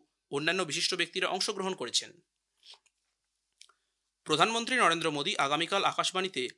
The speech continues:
মন কি বাত অনুষ্ঠানে তাঁর চিন্তাভাবনা দেশ বিদেশের মানুষের সঙ্গে ভাগ করে নেবেন। এটি হবে মাসিক এই বেতার অনুষ্ঠানের একশো ঊনত্রিশতম পর্ব। বেলা এগারোটা থেকে আকাশবাণী এবং দূরদর্শনের সবকটি চ্যানেল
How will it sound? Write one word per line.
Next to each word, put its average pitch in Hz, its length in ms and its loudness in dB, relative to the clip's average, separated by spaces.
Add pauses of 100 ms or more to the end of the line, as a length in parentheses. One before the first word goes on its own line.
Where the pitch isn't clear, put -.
(360)
মন 143 160 4
কি 202 120 -4
বাত 214 180 2
অনুষ্ঠানে 190 400 0
তাঁর 170 200 2
চিন্তাভাবনা 151 720 -2 (220)
দেশ 156 220 2
বিদেশের 190 320 2
মানুষের 160 280 0
সঙ্গে 185 240 0
ভাগ 185 180 -2
করে 135 180 -2
নেবেন। 120 320 -10 (420)
এটি 139 200 0
হবে 135 300 2
মাসিক 135 320 2
এই 170 140 0
বেতার 147 240 -2
অনুষ্ঠানের 143 500 -2
একশো 147 300 0
ঊনত্রিশতম 180 520 -4
পর্ব। 151 360 -4 (680)
বেলা 143 280 8
এগারোটা 185 260 4
থেকে 208 220 0
আকাশবাণী 151 520 2
এবং 147 280 -4
দূরদর্শনের 160 500 -2
সবকটি 135 360 -2
চ্যানেল 135 380 0